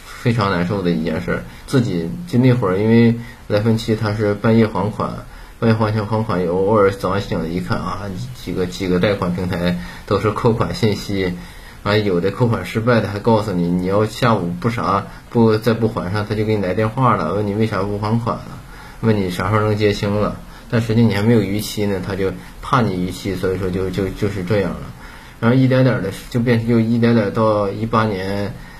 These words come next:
呃，七，七，七八月份，七八月份这会儿出现问题了，在我那个金融行业，呃，全，全，全盘的这个，这个给，给，给，给打压了，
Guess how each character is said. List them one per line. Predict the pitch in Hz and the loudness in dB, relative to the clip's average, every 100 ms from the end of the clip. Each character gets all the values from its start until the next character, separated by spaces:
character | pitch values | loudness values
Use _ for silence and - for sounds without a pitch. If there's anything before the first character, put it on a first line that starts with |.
| - - | -10 -4
呃， | 101 98 98 98 95 95 98 - | -2 0 0 0 0 -2 -6 -10
七， | - - - 113 113 113 | -14 -10 0 2 4 2
七， | 110 - 120 117 | 0 0 4 4
七 | 113 123 | 4 2
八 | 117 | 4
月 | 120 | 4
份， | 117 170 - - - | 2 -2 -4 -12 -4
七 | 113 | 2
八 | 113 | 4
月 | 113 | 4
份 | 117 110 | 4 4
这 | 110 | 2
会 | 107 85 | 0 -2
儿 | 85 87 131 | -2 -4 -10
出 | - | -2
现 | 113 113 | 0 2
问 | 139 123 | 4 2
题 | - - | -2 -8
了， | - - - - - - | -10 -10 -14 -16 -16 -2
在 | 123 | 0
我 | 98 | 2
那 | 101 | 2
个 | 104 104 | 2 2
金 | 110 | 4
融 | 113 | 4
行 | 104 95 | 4 0
业， | 107 101 95 87 - - - | 2 2 2 -2 -10 -12 -2
呃， | 101 98 98 92 92 92 90 90 90 | -2 -2 -4 -6 -6 -4 -4 -4 -4
全， | 110 113 117 | 0 0 2
全， | 110 113 | 2 2
全 | 113 117 | 4 4
盘 | 117 95 | 4 2
的 | 101 | 0
这 | 104 101 | 0 0
个， | 95 90 90 87 - - - - - | 2 2 0 -4 -10 -14 -16 -16 -4
这 | 110 | 0
个 | 104 92 | 0 0
给， | 95 98 98 | -2 0 0
给， | - 110 - - - | 0 -2 -2 -10 -2
给， | 107 98 | 0 0
给 | 87 113 | 0 0
打 | 107 110 | 0 -2
压 | 110 113 | 0 2
了， | 110 | 2